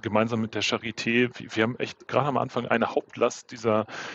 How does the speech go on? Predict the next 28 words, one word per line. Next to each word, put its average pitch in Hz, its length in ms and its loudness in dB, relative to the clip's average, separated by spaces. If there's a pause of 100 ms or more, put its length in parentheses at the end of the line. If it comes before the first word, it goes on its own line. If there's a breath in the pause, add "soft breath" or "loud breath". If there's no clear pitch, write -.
(180 loud breath)
der, 110 140 6
der 104 160 0
covid-Versorgung 92 840 -4
getragen 98 600 0
und 110 260 -6
konnten 117 260 -6
uns 120 160 -8
um 120 100 -14
nichts 120 260 -10
anderes 123 360 -4
mehr 110 120 0
kümmern, 113 380 0
haben 110 140 2
dann 110 140 0
irgendwie 113 200 -2
noch 113 140 -2
Behelfskrankenhäuser 113 1040 0
aufgebaut, 107 720 2
haben 104 260 -2
persönliche 110 460 -6
Schutzausrüstung, 120 1300 -2
äh, 113 280 2
für - 140 -6
das 117 160 0
Land 117 220 0
Berlin 117 320 -2
beschafft. - 480 -4 (760 loud breath)
Und 107 360 -2